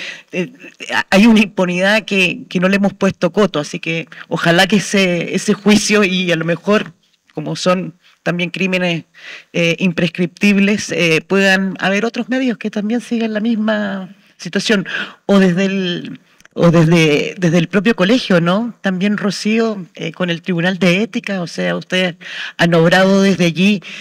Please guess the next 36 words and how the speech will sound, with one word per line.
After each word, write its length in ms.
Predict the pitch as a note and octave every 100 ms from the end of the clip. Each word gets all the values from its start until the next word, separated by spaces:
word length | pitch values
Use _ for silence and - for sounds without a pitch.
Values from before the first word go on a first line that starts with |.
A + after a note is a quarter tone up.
| -
eh, 580 | - E3 E3 D#3 C#3+ D3+ -
hemos 420 | F3+ G3+ F#3 E3+
obrado, 380 | F3 F3+ F#3 F3
yo 100 | D#3
también 320 | D#3 E3 E3+
soy 140 | D#3+
parte 320 | E3 D#3 -
del 120 | D#3+ D3
Colegio 340 | D#3+ D#3+ E3
de 40 |
Periodistas, 580 | D#3 D3+ D3+ D#3 - D#3+
¿verdad? 320 | D#3 D#3 E3+ E3+ - - -
Eh, 380 | - D#3 D#3 D3+
en 180 | F3 E3
tratar 400 | E3 D#3+ F3+ F#3+
de, 300 | A3 G3 - _ -
de 200 | F3 F3+
poner 400 | E3+ F3 A3 G#3+ - _
coto 380 | - A3 A3 G#3 - _
también 680 | D3 D3 C#3+ D3 D#3 D3+ C3+
a, 160 | C#3
a 160 | - C#3+
la 80 | D3
censura, 800 | - D3+ - D3 C#3 C#3 C#3 B2+ -
eh, 260 | - D3 C#3
y 120 | -
también 300 | E3 D3+ D#3
se 120 | D#3 E3
han 140 | D#3
buscado 420 | D3 - D#3 D#3
formas 540 | C#3+ - E3 D3+ D#3+ D#3+
de, 400 | D3+ C#3+ D3 C#3 - - - - -
de 160 | - D#3+
poder, 400 | D#3+ D#3+ F3 E3 - -
eh, 200 | D#3 D3+
contravenirla. 840 | E3+ D#3+ D#3 D3+ F3+ F#3+ D3 D3+